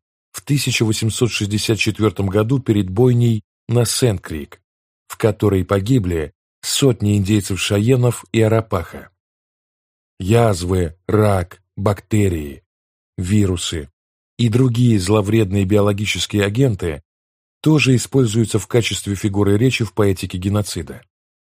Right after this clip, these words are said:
В случае с евреями Гитлер не ограничился одной метафорой, но все они были биологическими.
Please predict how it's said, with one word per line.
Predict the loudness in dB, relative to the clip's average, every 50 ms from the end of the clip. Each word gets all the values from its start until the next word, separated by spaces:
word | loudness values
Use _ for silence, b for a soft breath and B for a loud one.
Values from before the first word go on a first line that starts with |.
| _ _ _ _ _ _ _ _ _ _ _ _ _ _
В | -12 -4
случае | -2 0 2 2 2 0 0 0 -2 0
с | 0
евреями | 0 -2 0 2 2 2 2 2 0 -2 -4 -6 -8 -12 _ _ _ _ _ _ _ -10
Гитлер | -6 -2 0 0 0 0 0 2 2 2 4
не | 4 2
ограничился | 2 2 2 2 2 2 2 0 0 0 -2 -2 0 0 0
одной | 0 2 2 0 0
метафорой, | 0 -2 -2 -2 -2 -2 -2 -6 -12 -14 -16 -20 -20 _ _ _ _ _ _ _ _ _ _ _ _ _ -4
но | 0 2 2
все | 2 2 0 2 2 2
они | 2 2 2 2
были | 2 2 2 2
биологическими. | 2 2 2 2 2 2 0 -2 -4 -8 -8 -10 -12 -12 -16 -18 -20 -20